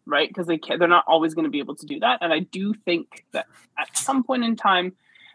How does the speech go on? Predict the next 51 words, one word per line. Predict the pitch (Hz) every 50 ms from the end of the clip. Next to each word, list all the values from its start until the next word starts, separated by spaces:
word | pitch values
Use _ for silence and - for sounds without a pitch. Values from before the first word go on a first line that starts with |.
| _ -
that's | 160 175 170 165 - -
gonna | - 175 160 156
come | - 156 151
back | 143 135 147 - -
to | 160
bite | 143 135 120 127 -
them, | - - - -
especially | - - - 226 220 - - 269 277
as | 269 247 202
they | 214 208
start | - - 233 226 - -
playing | - - - 165 170 170 165 160 160 156 156 _ _ _ _ _ _ _ _ _ _ _ _ _ - -
around | 180 175 170 170 160 170 175 180 180
the | 202 202
league | 208 220 220 220 190
a | 214
little | 214 208 208 202
bit | 208 - 202
more | 208 220 226
and | 208 190 180
play | - 175 175
some | 180 - 170 165
of | 165 151
those, | 160 165 160 156 151 - - _ -
uh, | - 135 139 127 113 -
other | - 160 170 185 185 190 185 175 160 - _ _ _
good | - 170 180 180 175
teams | - - 202 208 220 226 220 185
that | 170 170
they | - 175
haven't | 175 160 151 160 165 147 - _ -
encountered | - 165 156 - 165 175 180 - 202 208 185 175
just | - 202 202 - -
yet. | 226 240 247 - - - - - -
Uh, | 139 147 147 143 - -
I | - -
think | - 185 185 -
that's | 185 175 -
gonna | - 180 180 170
become | 165 170 - - 165 160 156 151 151 147 - _ _ _ _ _ _ _ -
sort | - - 165 156
of | 147 156
an | 151
interesting | 151 151 - 170 160 - 165 160 156
test, | - 151 156 175 - - -
and | 151 156
especially | 151 - - 202 214 214 - - 196 190
if | 190 -
any | 190 190 196
of | 190 170
that | 160 156 156 156